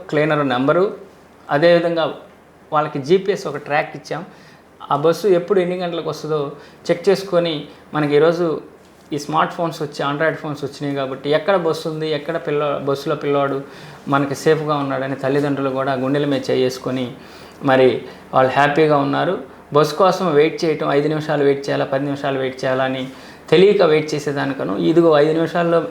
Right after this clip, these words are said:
ఈ సెంటర్కి మన బస్సు రాబోతుందని తెలియటం, తెలుసుకోవటం వల్ల విద్యార్థులు, విద్యార్థుల తల్లిదండ్రులు టైం వేస్ట్ కాకుండా ఇది ఒక మంచి విధానం, టెక్నాలజీని బాగా వాడుకుంటున్నారని ఈరో-, ఈ సంవత్సరం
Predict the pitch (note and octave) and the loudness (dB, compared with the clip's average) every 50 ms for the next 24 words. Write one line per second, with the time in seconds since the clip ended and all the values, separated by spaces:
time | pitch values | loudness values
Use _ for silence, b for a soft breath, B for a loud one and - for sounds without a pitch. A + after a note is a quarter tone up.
0 | - - D3 D3+ D3+ C#3+ D3 D3 C#3+ C#3+ D3 D#3 D3+ D3+ D3 C#3+ C#3 C3+ B2+ C3 | -8 -6 -2 -2 0 0 -2 -2 -4 -4 -4 -4 -4 -4 -4 -4 -4 -2 0 0
1 | C3+ C3 - C#3+ C3+ C3+ C3+ C3+ C3 C3 - C3+ C3 C3 C3 C3 D3 C3+ C3+ C3+ | 0 0 0 0 0 2 2 0 -2 -2 -4 -6 -6 -6 -4 -2 -2 0 0 -2
2 | C3+ C#3+ C3+ C3 C3 C3 - - - C3+ C#3+ C#3+ C#3+ - D#3 D3 C#3 C#3+ C#3+ C3+ | -2 -4 -4 -4 -6 -6 -6 -6 -4 -2 -2 -2 -2 0 0 0 2 0 0 0
3 | C3+ C#3+ D#3 D#3+ C#3+ C3 - B B B B B B - D3+ C#3+ C#3+ C#3+ E3 E3 | 2 2 4 4 4 2 0 B B B B B B -2 0 0 2 4 4 4
4 | E3 D#3+ D3+ D#3+ F3+ F#3+ F#3+ F3+ D3 C#3 D3+ D3+ D3 D3 D3 C#3+ C#3 - - C#3 | 4 4 2 2 2 2 4 2 2 2 2 2 2 2 0 -2 -2 -2 -2 -2
5 | C#3 C#3 C#3+ C#3 C#3 C#3 D3+ F3 F3 E3+ D#3+ D#3 F3 F#3+ F#3+ F3+ E3+ E3+ - D#3 | 0 0 0 0 -2 -2 -2 -2 -2 0 0 2 2 2 4 4 2 2 2 0
6 | D#3 D3+ D3 D3 D3+ D3+ D3 D3+ D3+ C#3+ C3+ B B B B B B - E3 D3+ | 0 0 0 0 -2 -2 0 0 0 0 -2 B B B B B B -4 0 2
7 | D#3 D3+ C#3+ C#3+ C#3+ D3 E3+ E3+ - G3 F3 D#3+ D3 - C#3+ C#3+ D3 D3 D#3 D3+ | 2 2 2 2 0 0 0 2 4 4 4 4 2 -2 -2 0 2 4 4 4
8 | D3+ D#3 D3 C#3 - - C#3 - - D#3 D3+ D3+ D3+ C#3+ D3 C#3+ C#3+ C#3+ C3 - | 4 2 0 -4 -4 -4 -4 -4 -2 0 0 0 0 0 0 0 0 -2 -2 -4
9 | C#3+ C3 C3+ C#3+ C#3+ D3 C#3+ C3+ C3+ C3+ C3+ - - C3 B2+ C3 B2+ C3 B2+ B2+ | -4 -2 0 2 2 2 2 2 2 0 0 -2 -4 -6 -6 -4 -2 0 0 0
10 | C3 C#3+ C#3+ C#3 C3 C#3 D3 D3 D3 D3 - - D3+ D3+ C#3+ - D#3 D3+ D3 - | 2 2 2 2 2 4 4 4 4 2 -2 -2 0 0 0 2 0 0 0 0
11 | E3 D3+ C#3 B2 | 0 0 0 -2